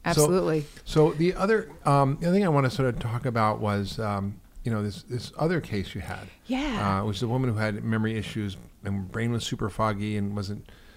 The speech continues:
Speaker 2: having any energy. She got sick easily. So what was, what was going on with her?
Speaker 1: Right. So she was around sixty. And so she was kinda scared. She was scared that she was struggling with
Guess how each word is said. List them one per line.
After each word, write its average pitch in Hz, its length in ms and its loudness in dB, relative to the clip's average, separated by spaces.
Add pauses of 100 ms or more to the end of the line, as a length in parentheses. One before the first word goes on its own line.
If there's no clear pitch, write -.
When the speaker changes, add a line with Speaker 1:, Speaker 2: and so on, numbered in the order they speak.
(160)
Speaker 2:
having 104 220 -2
any 98 140 0
energy. 120 500 -2
She 92 140 -8
got 104 140 -10
sick - 260 -4
easily. 123 300 -2
So 127 120 -2
what 160 220 2
was, 196 260 -2 (380)
what 156 80 -2
was 180 80 0
going 175 180 4
on 151 60 6
with 139 100 6
her? 147 320 4
Speaker 1:
Right. 214 240 6
So 240 120 2
she 427 180 0
was 415 140 6
around 240 340 6
sixty. - 800 0
And 165 400 2
so 180 220 0
she 269 240 2
was 349 160 4
kinda 220 280 -4
scared. 262 520 -2
She - 100 -2
was 226 120 0
scared 247 360 2
that 151 140 0
she - 160 2
was 160 100 2
struggling 156 560 2
with 147 260 2